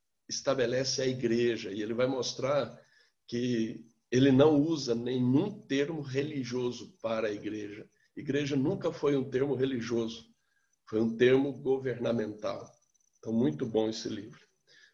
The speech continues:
E o quarto livro é do Richard Foster, Celebração da Disciplina. Eu li esse livro aqui antes de começar a namorar com a apóstola Daniela. Então, já faz quase,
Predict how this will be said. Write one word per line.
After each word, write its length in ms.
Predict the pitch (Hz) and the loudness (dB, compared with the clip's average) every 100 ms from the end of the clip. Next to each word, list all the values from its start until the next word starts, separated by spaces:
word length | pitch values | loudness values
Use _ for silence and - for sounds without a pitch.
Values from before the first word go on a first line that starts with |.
| _ | _
E 160 | 143 185 | 0 0
o 160 | 190 | 0
quarto 520 | - 135 127 127 - | 6 6 6 0 -8
livro 520 | 123 139 175 120 95 - _ _ _ _ - | -4 -2 0 -2 -4 -8 _ _ _ _ 2
é 460 | 110 123 131 135 | 6 8 8 4
do 500 | 131 113 127 123 113 | -2 -4 0 0 -2
Richard 520 | - 165 220 165 127 113 | -4 -4 -2 2 0 0
Foster, 600 | - 135 135 - 92 - _ _ _ _ _ | 2 4 4 0 -12 -16 _ _ _ _ _
Celebração 960 | - - 165 165 143 123 113 - 143 151 | -10 -2 2 6 6 4 0 0 0 0
da 80 | 131 | -4
Disciplina. 760 | 131 - 123 117 127 110 107 - - _ _ _ - | -4 -6 -6 -4 -2 -2 -4 -10 -20 _ _ _ 4
Eu 160 | 139 | 4
li 220 | 139 165 | 4 2
esse 240 | 185 - 147 | 0 0 0
livro 320 | 135 151 131 | 2 2 0
aqui 240 | 123 139 | -2 0
antes 260 | 135 151 - | 0 0 -6
de 120 | 165 | -12
começar 760 | - 143 139 127 131 135 147 - | -6 -2 0 0 -2 0 -2 -4
a 80 | 117 | -8
namorar 480 | 127 131 127 127 127 | -4 -2 -2 -2 -4
com 100 | - | -4
a 40 | |
apóstola 440 | 120 113 120 - - | -2 0 0 -2 -4
Daniela. 480 | 117 120 104 95 - _ _ _ _ _ _ _ _ | -2 -2 -4 -6 -12 _ _ _ _ _ _ _ _
Então, 240 | 98 107 | -2 -2
já 160 | 113 - | 0 -4
faz 760 | - 113 113 113 - - - - _ _ _ _ _ _ - | 2 4 4 0 -6 -10 -14 -20 _ _ _ _ _ _ -8
quase, 360 | 110 113 120 | -6 -4 -6